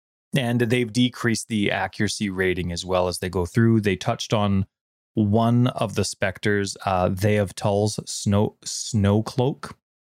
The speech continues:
Uh, sorry, the They of Tull's skill, Snow Cloak. Uh, they touched on that and their knife throwing skill as well.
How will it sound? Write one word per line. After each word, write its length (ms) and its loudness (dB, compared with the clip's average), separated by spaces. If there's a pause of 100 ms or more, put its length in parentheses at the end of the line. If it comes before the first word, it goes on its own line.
(180)
Uh, 160 -4
sorry, 280 2
the 240 0 (160)
They 180 2
of 160 -2
Tull's 640 0 (440)
skill, 480 0
Snow 360 2
Cloak. 540 -2 (240)
Uh, 240 0
they 120 2
touched 340 -2
on 160 4
that 400 0 (100)
and 400 0
their 220 2
knife 260 2
throwing 260 2
skill 280 0
as 120 2
well. 400 2